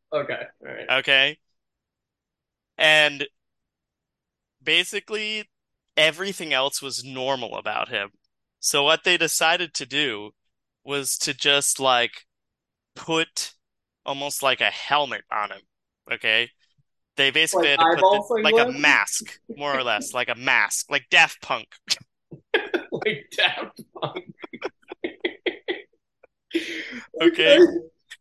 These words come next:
Speaker 2: And, and, and the family just basically tried to raise him as normally as they could. No one knew, right? No one knew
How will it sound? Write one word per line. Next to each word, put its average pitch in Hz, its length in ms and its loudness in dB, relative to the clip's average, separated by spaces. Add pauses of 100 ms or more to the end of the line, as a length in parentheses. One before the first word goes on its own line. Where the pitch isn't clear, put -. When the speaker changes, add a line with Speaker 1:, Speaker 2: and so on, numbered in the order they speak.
(240)
Speaker 2:
And, 170 380 0 (1800)
and, 185 220 2
and 170 220 -6 (220)
the 165 80 -4
family 254 480 0
just 202 200 -10
basically 180 440 0
tried 156 280 0
to 143 100 2
raise 170 560 0
him 120 480 -2 (180)
as 127 380 0
normally 156 540 -2
as 160 320 -2
they 151 120 2
could. 175 500 -2
No 151 240 0
one 170 240 0
knew, 139 220 -4 (200)
right? 113 320 0
No 147 180 2
one 160 220 0
knew 143 480 -4